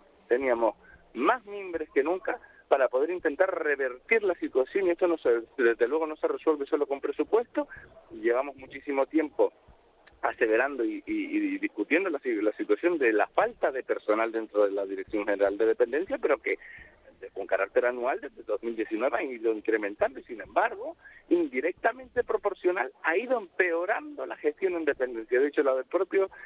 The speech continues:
director de, de la Asociación de Gerentes ha expresado en el, en otro medio de comunicación que considera que la consejera es una mala gestora porque no se puede entender esta reversión.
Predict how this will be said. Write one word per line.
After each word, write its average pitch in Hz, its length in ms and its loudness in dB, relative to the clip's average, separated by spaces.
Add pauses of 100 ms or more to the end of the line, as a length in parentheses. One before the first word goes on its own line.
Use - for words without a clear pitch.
(180)
director 165 640 0 (640)
de, 123 560 6 (120)
de 123 200 4
la 120 60 4
Asociación 131 500 0
de 160 80 2
Gerentes 226 540 0 (480)
ha 123 480 0
expresado 123 800 0
en 143 100 -10
el, 117 320 -8
en 110 240 -4
otro 120 200 -2
medio 120 280 2
de 120 80 4
comunicación 151 760 -2 (500)
que 151 300 4
considera 123 540 2
que - 100 -2
la 127 80 2
consejera 120 520 0
es 160 40 -4
una 190 320 0
mala 123 380 0
gestora 165 540 0
porque - 280 -2
no 127 140 0
se - 160 -4
puede 143 220 4
entender 143 440 0
esta 180 220 0
reversión. 123 640 2